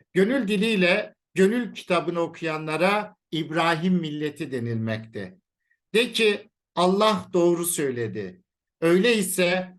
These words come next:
Hanif olarak İbrahim'in milletine tabi olun. O müşriklerden değildi. Yani ikilikten çıkmış,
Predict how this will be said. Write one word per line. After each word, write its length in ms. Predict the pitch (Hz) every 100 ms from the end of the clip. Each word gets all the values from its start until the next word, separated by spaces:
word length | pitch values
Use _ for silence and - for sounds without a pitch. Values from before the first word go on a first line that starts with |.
| _ -
Hanif 400 | 185 226 247 180
olarak 500 | 165 170 180 185 185
İbrahim'in 880 | 165 156 156 156 156 180 180 185 208
milletine 880 | 190 151 160 151 160 151 175 196 190 _ _ -
tabi 380 | 160 156 151 151
olun. 420 | 131 113 104 - _ -
O 140 | 185
müşriklerden 1200 | 196 165 - - 143 - 143 135 127 156 160 165 147
değildi. 580 | 143 127 113 113 92 - -
Yani 280 | 151 180 180
ikilikten 960 | 151 - 190 190 190 - 208 202 202 185
çıkmış, 960 | - 202 - 143 123 147 - -